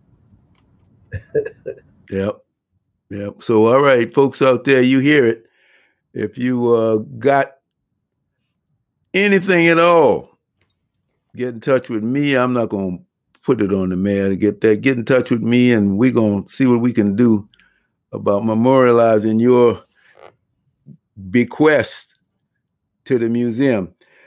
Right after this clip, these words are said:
Speaker 2: We almost finished here, man. I appreciate the time. Uh, when will the museum be open? Uh, I understand you have a date of July twelfth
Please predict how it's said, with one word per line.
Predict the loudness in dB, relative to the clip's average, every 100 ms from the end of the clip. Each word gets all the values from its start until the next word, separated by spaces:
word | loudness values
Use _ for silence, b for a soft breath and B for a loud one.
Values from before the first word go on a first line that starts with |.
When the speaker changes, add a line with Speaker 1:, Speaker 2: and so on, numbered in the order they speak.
| b
Speaker 2:
We | 0 4
almost | 4 4 2 0
finished | 0 0 0 0
here, | 0
man. | 0 0 0 0 0
I |
appreciate | 0 -2 -2 -2 -2
the | -4
time. | -2 -2 0 0 -4 b b -6
Uh, | -4
when | -2 0 0 -2
will | -2 0
the | 0
museum | 2 0 2 2 2 2
be | 0
open? | 2 0 0 -4 -4 _ _ _ _ _ _ _ -12
Uh, | -10 -8 -8
I | -8
understand | -6 -6 -6 -4 -2
you | 0
have | 2 2
a | 0 -2 -10 -20 -10
date | 0 2 2 0 -6
of | -6 -6 -16 -12
July | -2 2 4 2 0 -2
twelfth | 0 4 2 0 -10